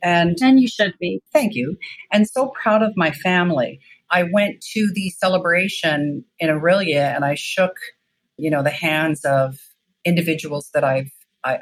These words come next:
Speaker 1: uh, um, that I've seen on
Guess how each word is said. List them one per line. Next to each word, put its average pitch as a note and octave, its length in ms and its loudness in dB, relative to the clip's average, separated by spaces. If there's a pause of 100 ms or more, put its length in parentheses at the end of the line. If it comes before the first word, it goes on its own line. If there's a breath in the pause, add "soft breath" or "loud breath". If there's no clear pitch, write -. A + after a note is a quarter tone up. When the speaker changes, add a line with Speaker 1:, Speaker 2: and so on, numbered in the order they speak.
Speaker 1:
uh, B2+ 260 -6 (120)
um, C3+ 300 -8 (680 soft breath)
that D#3+ 120 4
I've C#3+ 180 2
seen D#3 640 -2
on C3 560 -4